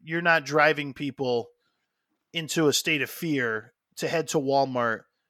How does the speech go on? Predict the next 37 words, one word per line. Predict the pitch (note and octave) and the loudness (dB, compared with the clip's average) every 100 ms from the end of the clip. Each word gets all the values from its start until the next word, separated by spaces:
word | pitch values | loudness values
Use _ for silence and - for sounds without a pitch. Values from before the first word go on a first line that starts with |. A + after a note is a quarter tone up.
| _ | _
to | D3 | -6
get | D#3+ | -4
as | C#3 | -2
much | D3+ C#3 | -2 -2
toilet | - E3 D3+ C3+ | -2 -2 -2 -2
paper | C#3+ B2+ C#3 | -6 -4 -6
as | A#2+ | -6
they | - A#2 | -6 -8
can | - C#3+ A#2 G#2 - _ _ _ _ _ _ _ - | -4 -2 -2 -4 -12 _ _ _ _ _ _ _ -8
and | C#3+ | -2
bring | D3 D3+ | 0 2
it | C3 | 2
home | C#3+ C3 A2 G#2 _ _ _ _ _ _ _ _ | 2 2 2 -4 _ _ _ _ _ _ _ _
and, | D3 C#3+ | -6 -4
and | D3 C#3+ | -2 0
hoard | C#3 D#3 C#3 | 8 10 10
it | B2 G#2 | 4 -2
and | - C3 | -6 -8
stay | - E3 C#3+ | -4 0 0
in | B2+ | 0
their | A#2+ | -4
house. | B2 G#2 F#2+ - - _ _ _ _ _ _ _ _ | 0 0 -2 -8 -8 _ _ _ _ _ _ _ _
This | A3+ C4+ | -4 -2
is | C4 | -2
a | A#3+ | -2
time | G3+ F3+ F3 | 4 4 4
when | E3 | -2
you | D#3+ | -4
say, | C#3+ - D3+ C#3 C3 - _ _ _ _ _ _ _ _ | -2 2 4 4 0 -6 _ _ _ _ _ _ _ _
"These | C#3 E3+ G3+ | -8 -2 0
are | |
the | G#3 | 0
facts | F3+ F3+ E3 - | 2 4 4 4
as | F3+ D3 | -4 -4
we | D#3 D3+ | -4 -2
know | C3+ B2+ | 2 2
it. | B2+ | 2